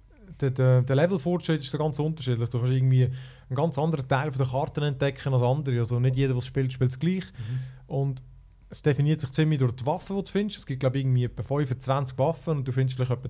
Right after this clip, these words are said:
Speaker 1: zehn bei deinem Durchspielen oder so. Und, äh, ja, es ist einfach nur, es ist recht, recht challenging. Hat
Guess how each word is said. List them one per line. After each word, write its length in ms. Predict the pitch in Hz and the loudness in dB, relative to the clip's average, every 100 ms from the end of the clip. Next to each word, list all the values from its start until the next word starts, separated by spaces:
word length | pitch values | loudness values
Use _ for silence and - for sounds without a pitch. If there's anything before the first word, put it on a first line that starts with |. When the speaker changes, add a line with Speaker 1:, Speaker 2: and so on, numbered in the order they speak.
| - | -4
Speaker 1:
zehn 260 | 123 135 | -2 0
bei 60 | 131 | -2
deinem 160 | 123 | -2
Durchspielen 500 | 123 139 151 147 143 | -2 -4 -4 -4 -4
oder 160 | 147 139 | -4 -2
so. 220 | 131 147 - - - - - - _ - | -2 -2 -6 -20 -20 -20 -20 -20 _ -6
Und, 300 | 117 117 110 | -4 -2 -2
äh, 280 | 110 107 107 127 - - - | -2 -2 -2 -8 -18 -20 -10
ja, 160 | 151 254 | -6 -4
es 60 | |
ist 60 | 220 | -2
einfach 120 | 196 | 0
nur, 160 | 196 185 | 0 2
es 140 | - | -2
ist 160 | 175 165 | -2 0
recht, 320 | 190 - - | -2 -2 0
recht 260 | 175 170 - | 0 0 4
challenging. 640 | 175 202 196 196 202 180 - - _ - - - _ - | 4 4 0 -2 -2 -4 -8 -20 _ -20 -20 -20 _ -2
Hat 140 | 135 | -2